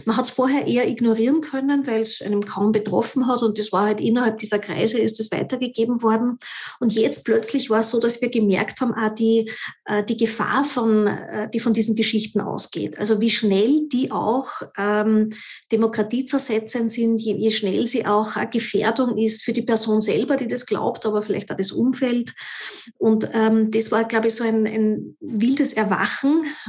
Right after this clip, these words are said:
Ähm, aber die, die Themen sind nicht neu. Sie sind nur jetzt ganz anders in, um Fokus unserer Aufmerksamkeit geraten.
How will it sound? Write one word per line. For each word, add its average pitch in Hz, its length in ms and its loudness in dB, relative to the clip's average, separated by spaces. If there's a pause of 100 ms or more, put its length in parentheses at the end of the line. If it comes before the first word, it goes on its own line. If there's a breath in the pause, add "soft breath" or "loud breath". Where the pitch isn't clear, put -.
(120)
Ähm, 226 460 2
aber 214 220 2
die, 214 440 0
die 220 200 -4
Themen 240 400 4
sind 262 280 0
nicht 262 300 0
neu. 196 320 2
Sie 214 160 2
sind 226 320 0
nur 233 160 2
jetzt 220 320 0
ganz 214 220 0
anders 208 400 2
in, 208 260 4
um 202 380 0
Fokus 196 340 -4
unserer 202 280 0
Aufmerksamkeit 180 720 -4
geraten. 165 520 -8